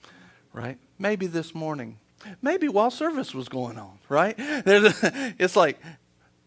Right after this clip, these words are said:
you know, so here's the thing. Let this open your eyes and say, "You know what? You know what? Lord,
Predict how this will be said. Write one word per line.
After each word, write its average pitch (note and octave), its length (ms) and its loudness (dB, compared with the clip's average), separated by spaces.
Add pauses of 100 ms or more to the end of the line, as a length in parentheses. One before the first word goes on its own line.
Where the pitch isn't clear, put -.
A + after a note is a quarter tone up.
(300)
you D#3+ 140 0
know, E3+ 140 -4 (320)
so F#3 200 2
here's G#3 340 0
the F3+ 120 -6
thing. G3+ 440 -8 (160)
Let G#3 340 2
this A3 360 -2
open G3+ 360 0
your G3+ 160 0
eyes A3+ 520 -4 (320)
and F3+ 180 0
say, F3 360 2 (280)
"You A3 100 -4
know C4 140 0
what? E3 280 -4 (2000)
You A3 100 -10
know A#3+ 140 -10
what? E3+ 300 -10 (1800)
Lord, A3+ 380 -4